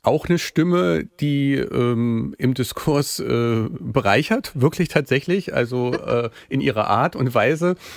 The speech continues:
Aber, ähm, ich muss sagen, das ist mir, äh, wirklich einfach völlig zu platt und es ist mir auch so, es ist mir,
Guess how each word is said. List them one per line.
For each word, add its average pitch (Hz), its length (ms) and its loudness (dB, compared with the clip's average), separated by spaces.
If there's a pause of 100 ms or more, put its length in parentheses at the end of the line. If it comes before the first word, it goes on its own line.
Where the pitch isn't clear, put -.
(160)
Aber, 120 400 4
ähm, 110 580 2
ich - 160 -2
muss 123 120 -2
sagen, 101 340 0
das 92 120 -2
ist - 160 -10
mir, 95 220 2
äh, - 640 -4 (260)
wirklich 101 580 0 (180)
einfach 90 440 -2 (240)
völlig 98 400 0
zu - 140 -6
platt - 420 0
und 95 320 -2 (260)
es 104 120 0
ist - 160 -4
mir 117 160 2
auch 113 200 0
so, 101 400 0 (500)
es 95 120 -2
ist - 120 -4
mir, 113 180 0